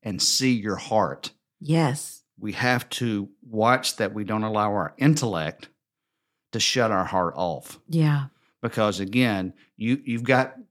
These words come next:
Speaker 1: your, your intellect is trying to, we sound like brain people now. Your <laughs> intellect is trying to con-, reconnect emotionally with your spouse, whatever the case may be. And you're,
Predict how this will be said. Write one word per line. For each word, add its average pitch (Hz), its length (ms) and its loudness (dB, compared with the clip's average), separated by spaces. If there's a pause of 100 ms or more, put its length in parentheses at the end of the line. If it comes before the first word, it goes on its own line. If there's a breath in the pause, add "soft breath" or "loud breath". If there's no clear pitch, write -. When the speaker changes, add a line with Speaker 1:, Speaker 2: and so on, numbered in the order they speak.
Speaker 1:
your, 117 280 -4
your 110 140 -2
intellect 123 600 2
is 107 140 -4
trying 135 480 2
to, 107 500 -2
we 101 80 -8
sound 104 180 -2
like 90 160 -6
brain 92 220 -2
people 78 300 -8
now. 73 180 -6 (260 loud breath)
Your 143 220 4
<laughs> 160 160 6
intellect 147 580 6
is 131 120 2 (100)
trying 135 520 6
to 113 320 0 (100)
con-, 107 240 -2 (120)
reconnect 113 600 0
emotionally 101 760 -2 (240)
with 113 260 -2
your 117 120 -2
spouse, 78 520 -2
whatever 95 240 -6
the 98 80 -4
case 95 240 -6
may 95 100 -4
be. 82 200 -6
And 101 180 -4
you're, 123 260 0